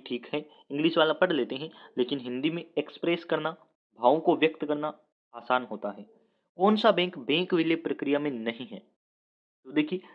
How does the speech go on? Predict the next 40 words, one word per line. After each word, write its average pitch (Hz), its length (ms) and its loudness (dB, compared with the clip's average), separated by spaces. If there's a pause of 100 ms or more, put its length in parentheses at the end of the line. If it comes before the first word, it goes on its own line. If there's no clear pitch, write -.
(180)
देना 226 380 4
bank 196 440 0
और 185 100 8
ये 185 100 4
विजया 127 360 2
bank 147 280 2
है, 156 80 2
इन 160 200 -8
दोनों 175 260 0
का 180 120 4
विलय 131 280 0
हो 131 160 0
चुका 139 220 0
है 131 120 0
बड़ौदा 123 360 6
bank 92 280 -2
में, 95 120 -10 (520)
इलाहाबाद 214 440 8
bank 165 240 -2
का 180 100 4
विलय 147 220 0
हो 160 160 2
चुका - 240 0
है 156 160 4
आपकी 156 340 -4 (240)
Indian 156 380 4
बैंक 98 220 -6
में, - 140 -20 (340)
लेकिन 147 340 -4 (680)
Bank 214 480 2
of 220 160 4
बड़ौदा 147 500 6
ऐसी 160 220 -4
bank 139 240 2
है 151 60 6
जिसका 147 300 -2
अभी 156 200 0
तक 180 240 -2
किसी 185 220 -2
में 180 140 2